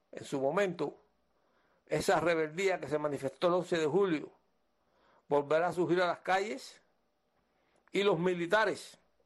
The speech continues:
las Fuerzas Armadas, deberán tomar partido a favor del pueblo y no de la cúpula gobernante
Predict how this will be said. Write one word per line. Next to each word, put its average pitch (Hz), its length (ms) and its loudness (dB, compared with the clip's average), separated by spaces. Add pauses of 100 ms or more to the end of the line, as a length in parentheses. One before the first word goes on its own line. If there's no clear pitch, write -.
(680)
las 151 240 2
Fuerzas 208 420 2
Armadas, 175 680 0 (840)
deberán 165 580 2 (320)
tomar 196 420 2 (680)
partido 180 760 2 (840)
a 147 120 2
favor 185 640 4 (440)
del 151 240 0
pueblo 170 520 2 (1200)
y 156 160 0
no 202 440 0 (760)
de 156 160 2
la 160 140 4
cúpula 190 640 2 (200)
gobernante 170 840 2